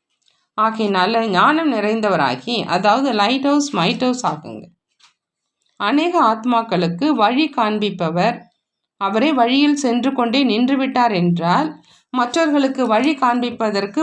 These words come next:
பொறுப்பாளராக எப்படி ஆக முடியும்? எனவே எப்பொழுதும் தடைகளை அழிப்பவராக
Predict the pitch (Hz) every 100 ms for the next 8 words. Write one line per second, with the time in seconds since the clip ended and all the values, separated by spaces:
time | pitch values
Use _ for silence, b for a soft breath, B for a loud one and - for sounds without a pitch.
0 | 294 254 269 294 294 277 254 208 208 247
1 | 175 220 208 175 175 170 175 165 175 -
2 | _ _ _ _ _ _ _ _ _ 190
3 | 202 208 247 185 175 208 220 277 254 185
4 | 240 247 233 - 170 226 277 262 226 170